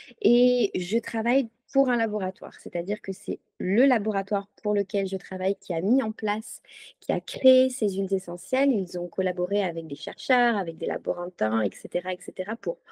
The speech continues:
produire vraiment un, des huiles essentielles sécuritaires. Et grâce à tout ce process qu'ils ont eux-mêmes mis en place, moi, en tant que conseillère, en tant qu'ambassadrice, je peux, euh,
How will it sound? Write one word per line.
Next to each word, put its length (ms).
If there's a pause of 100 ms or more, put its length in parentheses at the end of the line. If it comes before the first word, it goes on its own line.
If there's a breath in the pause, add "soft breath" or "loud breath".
(320 loud breath)
produire 400
vraiment 340 (100)
un, 240 (580)
des 300
huiles 240
essentielles 480
sécuritaires. 840 (800 loud breath)
Et 40
grâce 440
à 100
tout 200
ce 180
process 420
qu'ils 300
ont 120 (240)
eux-mêmes 360
mis 180
en 100
place, 380
moi, 340 (360)
en 100
tant 240
que 220
conseillère, 640
en 100
tant 320
qu'ambassadrice, 840 (460 loud breath)
je 200
peux, 480
euh, 160